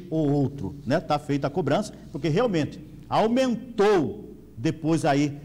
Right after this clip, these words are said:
da, do retorno, é, da normalidade,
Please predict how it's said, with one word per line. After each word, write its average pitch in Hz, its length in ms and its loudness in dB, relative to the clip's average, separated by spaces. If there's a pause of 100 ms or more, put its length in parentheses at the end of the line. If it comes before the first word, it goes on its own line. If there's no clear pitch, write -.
(120)
da, 127 320 2
do 127 160 -4
retorno, 156 840 2 (320)
é, 131 480 2
da 123 240 0
normalidade, 143 760 0